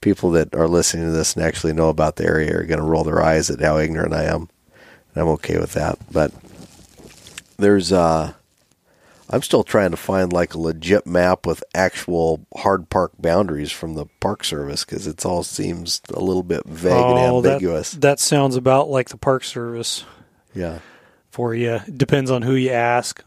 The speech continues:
Speaker 2: Like, I take it back. One time I was, I just went with my cousin to go hiking around, look, see if we could find a mountain goat out of McCarthy.
Speaker 1: Mm-hmm.
Speaker 2: And, uh, we were told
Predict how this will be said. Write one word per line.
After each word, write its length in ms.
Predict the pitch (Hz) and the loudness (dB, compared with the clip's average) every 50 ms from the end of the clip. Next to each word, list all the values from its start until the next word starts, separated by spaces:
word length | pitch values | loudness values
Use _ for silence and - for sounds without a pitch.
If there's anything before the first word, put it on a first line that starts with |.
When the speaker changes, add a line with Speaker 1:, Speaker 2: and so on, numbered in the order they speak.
| _ - | _ -6
Speaker 2:
Like, 380 | 143 135 127 123 - - - _ _ _ _ _ _ _ _ _ _ | -2 -2 -2 -2 -4 -8 -20 _ _ _ _ _ _ _ _ _ _
I 60 | - 143 | -4 0
take 200 | - 190 190 175 | 2 2 2 2
it 100 | 170 143 | 2 2
back. 220 | 143 127 117 - - | 2 2 2 0 0
One 160 | 139 147 131 | 0 -2 0
time 280 | - 165 143 139 135 131 | 0 -2 -2 0 0 0
I 120 | 127 127 | 0 0
was, 460 | 120 120 131 135 127 117 107 - - _ _ _ _ _ _ _ _ _ _ _ _ _ _ _ _ _ | 0 0 0 -2 -2 -2 -6 -10 -14 _ _ _ _ _ _ _ _ _ _ _ _ _ _ _ _ _
I 60 | - 151 | -2 -2
just 180 | 170 170 - | -2 0 0
went 160 | 180 180 175 | 2 2 2
with 120 | 151 143 127 | 2 0 2
my 160 | 135 127 120 | 0 0 0
cousin 320 | - - 143 139 131 135 | 2 2 2 2 2 0
to 60 | 127 123 | -2 0
go 200 | 120 131 127 117 | 2 2 2 0
hiking 400 | - - 139 135 135 - - 131 | 0 0 0 0 2 0 -2 -2
around, 420 | 127 123 127 123 120 123 123 123 | 0 0 0 2 2 0 0 0
look, 160 | 123 123 - | -2 -2 -2
see 140 | - - 139 | -2 -2 -2
if 80 | 127 - | 0 2
we 80 | 131 | 0
could 100 | 120 117 | 0 0
find 200 | - - 123 120 | 0 -2 0 0
a 40 | 117 | 0
mountain 300 | 117 117 117 120 131 131 | 0 0 0 0 -2 -2
goat 300 | 120 127 120 127 - - - 392 - | 0 0 0 0 0 -4 -10 -6 -2
out 120 | 135 123 120 | 0 0 0
of 60 | 117 | 0
McCarthy. 680 | 117 - - 131 127 120 107 - - - 147 120 - - | -2 0 2 2 2 2 0 -2 -6 -8 -8 -8 -8 -6
Speaker 1:
Mm-hmm. 320 | 85 82 85 92 104 113 123 - _ _ _ _ _ _ _ - - | -4 -4 0 0 0 0 0 -2 _ _ _ _ _ _ _ -8 -4
Speaker 2:
And, 380 | 139 127 120 120 117 120 117 120 | -2 0 0 0 0 0 2 2
uh, 300 | 123 117 113 110 110 107 - _ _ _ _ _ _ _ _ _ _ _ _ _ _ _ _ _ _ _ _ _ _ _ _ _ _ _ _ _ | 4 4 4 2 0 -4 -8 _ _ _ _ _ _ _ _ _ _ _ _ _ _ _ _ _ _ _ _ _ _ _ _ _ _ _ _ _
we 180 | - 131 139 135 | -2 2 2 4
were 140 | 127 131 127 | 4 4 2
told 720 | - - - 147 131 123 120 120 120 120 123 123 117 | 0 0 2 4 4 6 4 4 4 2 0 -2 -4